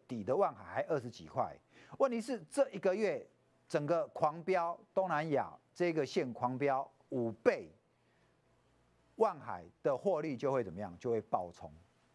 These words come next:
就会爆冲。好，所以这个是基本面的部分，你就知道说，那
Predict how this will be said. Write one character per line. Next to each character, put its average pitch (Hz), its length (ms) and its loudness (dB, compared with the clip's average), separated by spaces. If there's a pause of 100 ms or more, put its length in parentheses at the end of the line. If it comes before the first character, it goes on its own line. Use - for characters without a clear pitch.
(1200)
就 131 100 0
会 120 80 2
爆 104 180 0
冲。 87 300 -10 (500)
好， 90 200 2
所 185 120 2
以 196 60 4
这 190 100 0
个 190 160 4
是 180 460 0 (240)
基 269 180 2
本 233 200 2
面 220 120 0
的 180 80 2
部 190 160 0
分， 160 240 2 (220)
你 131 100 -4
就 190 160 2
知 208 140 -4
道 208 180 4
说， 196 360 0 (260)
那 247 240 0